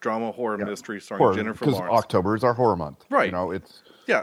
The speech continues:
Speaker 2: Yeah.
Speaker 1: so I read, "A couple's relationship is tested when uninvited guests arrive at their home, disrupting their tranquil existence." That tells me that this is, like, house at the end of the street,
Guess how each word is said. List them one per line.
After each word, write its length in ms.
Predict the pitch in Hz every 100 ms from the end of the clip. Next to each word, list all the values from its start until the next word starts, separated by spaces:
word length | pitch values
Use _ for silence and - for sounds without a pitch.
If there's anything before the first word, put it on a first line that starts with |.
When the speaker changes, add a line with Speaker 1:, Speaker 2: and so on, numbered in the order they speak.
| -
Speaker 2:
Yeah. 60 | 185
Speaker 1:
so 220 | 175 165
I 200 | 139 175
read, 400 | 185 190 190 165
"A 100 | 151
couple's 480 | 139 - 196 240 190
relationship 680 | 196 165 156 - 139 147 135
is 100 | 123 -
tested 440 | 185 175 147 135
when 240 | 117 117 -
uninvited 600 | 135 185 190 160 147 139
guests 320 | 127 127 127
arrive 260 | 131 117 110
at 80 | 110
their 160 | 113
home, 300 | 107 139 143
disrupting 560 | 131 117 - 123 - 127
their 100 | 120
tranquil 460 | 117 107 104 107 101
existence." 560 | 104 120 117 - - - _ _ -
That 220 | 170 214
tells 280 | - 190 165
me 140 | 139
that 180 | 120 113
this 260 | 143 135 131
is, 160 | 110
like, 340 | 117 110 101 - _ _ _ _ _ _
house 420 | - 143 143 151 156
at 100 | 143
the 160 | 131
end 100 | 127
of 80 | 117
the 60 | 113
street, 380 | - 107 85